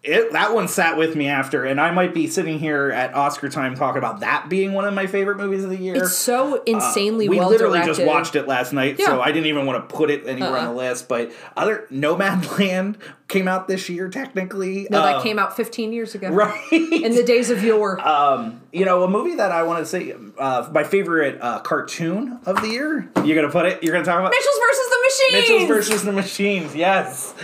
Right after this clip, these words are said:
Speaker 1: It was recommended to us by our friends, the Reardons, and you and I. It was just our total sense
Speaker 2: It's
Speaker 1: of humor.
Speaker 2: so funny!
Speaker 1: Yeah.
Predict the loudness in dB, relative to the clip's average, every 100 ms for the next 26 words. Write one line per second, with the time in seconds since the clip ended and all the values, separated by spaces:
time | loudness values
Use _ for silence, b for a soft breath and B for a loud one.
0 | -12 -14 B 0 2 2 2 2 2 -2
1 | 0 0 2 2 2 2 0 0 0 -2
2 | -4 2 2 4 2 0 -6 -2 0 0
3 | -4 -8 0 2 4 2 0 -2 -2 -2
4 | -2 0 0 0 -4 0 2 0 -2 0
5 | 2 2 0 2 4 6 4 4 4 4
6 | 4 2 2 2 0 -4